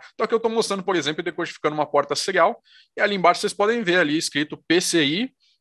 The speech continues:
aí tem um espaço, console, espaço, out, tá? Que eu tava lendo de um dispositivo aleatório aqui, e aí eu peguei esse print pra mostrar pra vocês. Então vocês podem ver que em cima, em amarelo ali, é, tem a,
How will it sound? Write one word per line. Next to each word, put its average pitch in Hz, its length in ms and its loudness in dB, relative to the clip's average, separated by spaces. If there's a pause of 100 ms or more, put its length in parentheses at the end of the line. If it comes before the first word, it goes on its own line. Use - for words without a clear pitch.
aí 143 120 2
tem 139 140 -4
um 151 80 -4
espaço, 214 600 2 (480)
console, 180 840 2 (320)
espaço, 190 840 0
out, 135 400 0 (420)
tá? 180 160 2
Que - 80 -6
eu 240 60 -4
tava 240 240 4
lendo 202 200 2
de 185 120 -8
um 196 40 -6
dispositivo 175 540 -4
aleatório 175 500 2
aqui, 175 320 -8 (120)
e - 80 -8
aí 180 140 2
eu 185 60 0
peguei 180 300 -4
esse 156 240 -8
print 151 260 -14
pra 170 120 -8
mostrar 175 240 -6
pra 175 100 -8
vocês. 214 420 -6 (260)
Então 214 100 0
vocês 233 120 0
podem 247 220 2
ver 208 100 4
que 226 100 -6
em 220 40 -4
cima, 202 320 -4
em 196 60 -4
amarelo 170 480 2
ali, 151 440 -4
é, 127 380 -2 (720)
tem 208 320 -2
a, 170 960 2